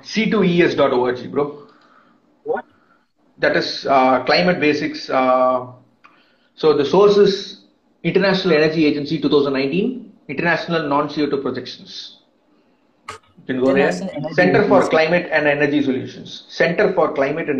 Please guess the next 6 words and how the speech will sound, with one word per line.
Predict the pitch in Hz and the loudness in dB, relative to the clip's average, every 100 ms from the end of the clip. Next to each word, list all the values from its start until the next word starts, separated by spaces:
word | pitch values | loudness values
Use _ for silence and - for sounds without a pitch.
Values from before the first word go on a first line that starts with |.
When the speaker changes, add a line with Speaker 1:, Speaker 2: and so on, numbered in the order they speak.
| 127 | -4
Speaker 1:
Energy | 127 123 | -6 -10
Solutions. | - - - - - - _ _ _ _ _ _ _ _ _ _ _ _ _ _ _ _ _ _ _ _ _ _ _ _ _ _ _ _ - | -12 -16 -18 -20 -20 -20 _ _ _ _ _ _ _ _ _ _ _ _ _ _ _ _ _ _ _ _ _ _ _ _ _ _ _ _ -20
You | - | -12
can | 135 | -2
go | 139 | 2
there. | 147 143 175 - | 2 2 -2 -6